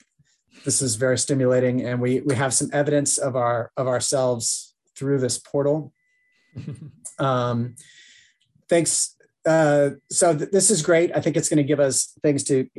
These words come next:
Speaker 1: discourse about
Speaker 2: <laughs>
Speaker 1: in, uh, coming days and weeks. Um, and, um, uh, we very much hope that you'll be able to, um,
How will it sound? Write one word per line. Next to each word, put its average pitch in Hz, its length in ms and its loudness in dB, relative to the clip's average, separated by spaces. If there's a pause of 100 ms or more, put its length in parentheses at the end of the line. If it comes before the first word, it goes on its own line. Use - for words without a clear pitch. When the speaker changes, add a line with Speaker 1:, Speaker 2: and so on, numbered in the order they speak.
Speaker 1:
discourse 160 580 2
about 139 520 0 (960)
Speaker 2:
<laughs> - 480 -20
Speaker 1:
in, 135 260 0
uh, 131 240 0
coming 139 380 2
days 127 240 0
and 135 120 -2
weeks. 123 420 -6 (500)
Um, 123 600 -2
and, 127 600 -2 (520)
um, 127 520 -2 (400)
uh, 131 320 0
we 143 400 0
very 151 280 2
much 151 220 2
hope 156 240 -2
that 139 240 0
you'll 143 120 2
be 143 160 2
able 131 180 0
to, 127 580 0 (120)
um, 123 360 -2